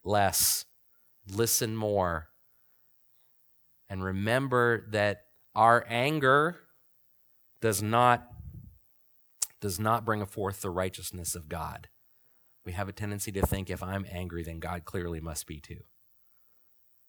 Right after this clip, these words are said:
Not necessarily true. Not necessarily true. Okay. So I am finished with the sermon for the day.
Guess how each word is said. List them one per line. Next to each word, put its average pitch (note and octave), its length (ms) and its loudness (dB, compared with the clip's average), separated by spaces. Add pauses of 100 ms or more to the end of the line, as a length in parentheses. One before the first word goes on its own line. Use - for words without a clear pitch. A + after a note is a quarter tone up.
(1000)
Not F#2 180 -4
necessarily D2+ 600 -8
true. - 240 -20 (1160)
Not F2 160 -12
necessarily D#2 600 -12
true. - 200 -20 (2000)
Okay. G#2 280 -2 (760)
So C3+ 80 0
I C#3+ 160 10
am B2 140 6
finished - 560 0 (200)
with - 220 -10
the A#2+ 80 -8
sermon D3 380 0
for C3 160 -6
the A#2 80 -6
day. C3+ 500 6